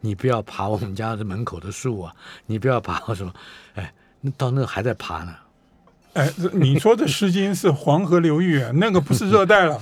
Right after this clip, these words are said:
Speaker 1: <laughs> 哦，对，对，对，<laughs> 不要给你胡扯啊。哎，我们还，我们还有第二本书，对不对？
Speaker 2: 对，
Speaker 1: 但是第一本书，
Speaker 2: 我们
Speaker 1: 你要不要再稍稍为我们做一个结论？因为这本书毕竟有大概，
Speaker 2: 嗯。
Speaker 1: 我看有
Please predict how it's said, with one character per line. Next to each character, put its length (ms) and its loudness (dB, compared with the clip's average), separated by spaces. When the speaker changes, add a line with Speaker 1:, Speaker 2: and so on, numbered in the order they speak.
Speaker 1:
<laughs> 120 -10
哦， 320 2
对， 140 2
对， 200 -2
对， 200 2
<laughs> 60 -18
不 100 4
要 120 2
给 100 2
你 120 2
胡 240 -4
扯 180 -6
啊。 260 2
哎， 140 4
我 120 4
们 220 4
还， 180 2
我 80 2
们 140 4
还 80 4
有 60 2
第 120 -2
二 80 2
本 160 -4
书， 200 -10
对 100 -10
不 60 -12
对？ 180 -12
Speaker 2:
对， 160 6
Speaker 1:
但 160 8
是 100 4
第 200 4
一 40 4
本 160 4
书， 100 -2
Speaker 2:
我 20 2
们 60 2
Speaker 1:
你 40 2
要 80 2
不 60 2
要 100 0
再 260 -2
稍 240 -2
稍 200 0
为 20 2
我 160 0
们 160 -8
做 240 -6
一 60 -8
个 80 -14
结 200 -16
论？ 140 -12
因 80 0
为 40 4
这 140 2
本 100 2
书 100 2
毕 280 0
竟 300 2
有 180 -2
大 160 -6
概， 280 -4
Speaker 2:
嗯。 60 -14
Speaker 1:
我 120 -6
看 240 -2
有 180 -4